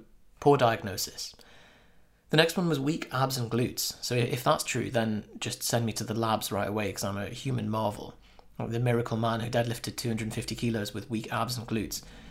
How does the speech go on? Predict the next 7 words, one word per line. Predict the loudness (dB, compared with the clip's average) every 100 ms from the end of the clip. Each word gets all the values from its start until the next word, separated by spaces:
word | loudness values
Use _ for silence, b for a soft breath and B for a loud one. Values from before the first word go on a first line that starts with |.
| B B B
So, | 2 4 4 2 -8 -8 0
also, | 2 4 2 2 -2 -14 -20 -2
poor | 2 4
diagnosis. | 2 2 0 -2 -4 -6 -10 -12 -20 -20 -20 -20 -20 -20 -16 -2
Facet | 0 2 4
joint | 4 4
syndrome | 2 2 4 2